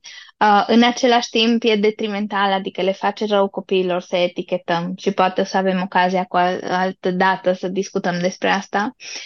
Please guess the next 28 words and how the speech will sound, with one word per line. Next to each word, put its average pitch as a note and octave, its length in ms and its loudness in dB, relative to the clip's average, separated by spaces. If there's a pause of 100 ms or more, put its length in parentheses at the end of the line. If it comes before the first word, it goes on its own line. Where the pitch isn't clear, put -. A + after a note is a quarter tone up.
(260)
Um, G#3 800 4 (360)
apropo - 720 0
de C#4 80 6
comparații G#3 680 2
și - 100 -8
de G3 120 4
tendința G#3 500 0
noastră G#3 320 -2
de F#3+ 120 0
a-și F#3+ 160 -2
fa-, G3+ 260 0
de G3+ 160 0
a G#3 60 2
face G#3 360 -2
comparații, F#3+ 840 -2
tocmai B3+ 420 4
pentru A3 280 0
că G#3 120 0
este A3 260 2
naturală, G3 880 0
nu B3 260 4
aș A3 180 0
înfrâna-o, G3 720 -4 (800)
ci - 140 0
mai B3 240 6
degrabă A#3+ 640 2
aș D4 200 -2
conștientiza-o. A3 920 -4